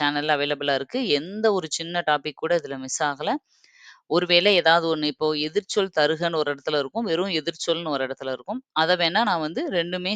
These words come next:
சேம் தான் அப்படின்னு கம்பைன் பண்ணி கொடுத்துருக்கேன்னு நான் சொல்லியிருப்பேன். அதனால அந்த ஒரு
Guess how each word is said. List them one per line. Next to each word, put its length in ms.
சேம் 280
தான் 380
அப்படின்னு 140
கம்பைன் 280
பண்ணி 140
கொடுத்துருக்கேன்னு 560
நான் 200
சொல்லியிருப்பேன். 440
அதனால 460
அந்த 400
ஒரு 220